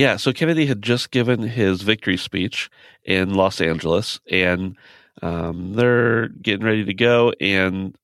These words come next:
Kennedy and five other people were shot by Sirhan Sirhan. And, uh, Sirhan Sirhan was a Christian Palestinian guy who hated Kennedy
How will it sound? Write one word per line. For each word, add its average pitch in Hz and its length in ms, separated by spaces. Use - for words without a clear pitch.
Kennedy 107 560
and 87 180
five 101 280
other 92 160
people 90 640
were 87 160
shot - 340
by 87 200
Sirhan 92 500
Sirhan. 85 560
And, 87 440
uh, 76 340
Sirhan 131 320
Sirhan 117 320
was 95 160
a 92 60
Christian 120 420
Palestinian 107 720
guy 104 300
who 107 160
hated 101 320
Kennedy 123 500